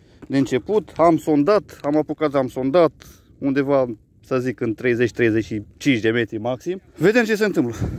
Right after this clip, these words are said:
Revenim, fraților, țineți aproape, un like, un subscribe și să revenim cu pești. S-a liniștit și ploaia. Sper să o țină, să o țină tot așa. Este fix șase și șase minute. Am început partida.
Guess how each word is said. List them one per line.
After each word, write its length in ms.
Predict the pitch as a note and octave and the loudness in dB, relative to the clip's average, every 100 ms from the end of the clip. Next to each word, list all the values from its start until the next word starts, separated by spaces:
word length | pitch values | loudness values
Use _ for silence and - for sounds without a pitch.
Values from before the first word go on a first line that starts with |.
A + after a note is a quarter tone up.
| - - - _ - | -12 -18 -20 _ -2
Revenim, 420 | D#3 E3 G3 F3+ | 2 4 4 4
fraților, 420 | F3+ F#3+ E3+ E3 | 4 2 2 2
țineți 260 | E3+ D#3+ D#3 | 4 2 2
aproape, 520 | C#3+ F#3 E3+ D#3+ - _ _ _ - | 2 2 2 -2 -4 _ _ _ -2
un 200 | C#3+ D#3+ | 4 6
like, 280 | E3 - | 4 2
un 140 | C#3+ C3+ | 0 0
subscribe 500 | C#3+ C3 F3 E3+ C3 | -2 -4 0 0 0
și 420 | - D3 C#3 C3 _ _ _ _ _ _ _ | -2 -2 -2 -6 _ _ _ _ _ _ _
să 120 | - C#3+ | 0 4
revenim 300 | C3+ C3+ B2+ | 4 4 2
cu 120 | G#2 | -2
pești. 200 | - - | -8 -8
S-a 100 | D#3+ | -10
liniștit 360 | D3+ C#3+ C#3+ | -8 -8 -10
și 120 | - - | -16 -10
ploaia. 460 | C#3+ D#3 C#3+ C3 _ _ _ _ | -2 2 2 0 _ _ _ _
Sper 300 | _ - C3+ | _ -6 -4
să 140 | - | -2
o 80 | A#2 | -4
țină, 420 | - B2 A2+ G#2 G2+ | -4 -2 0 0 -2
să 120 | - | -6
o 20 | |
țină 220 | A#2 A#2 | -4 -4
tot 160 | G2 - | -4 -6
așa. 340 | G#2 D3 C#3 _ - | -6 -6 -8 _ -12
Este 260 | A#2+ - | -8 -6
fix 260 | B2+ C#3 - | -4 -4 -4
șase 600 | - - C3 - G#2+ - | -6 0 0 0 -6 -6
și 180 | - A#2+ | -16 -12
șase 300 | - A#2 - | -8 -8 -6
minute. 280 | G#2 A2 C3+ | -8 -8 -4
Am 120 | C3+ | -4
început 320 | C3 C3 C3+ | -4 -4 -4
partida. 560 | A#2 A2+ D3+ D#3 D3 | -2 -2 0 0 0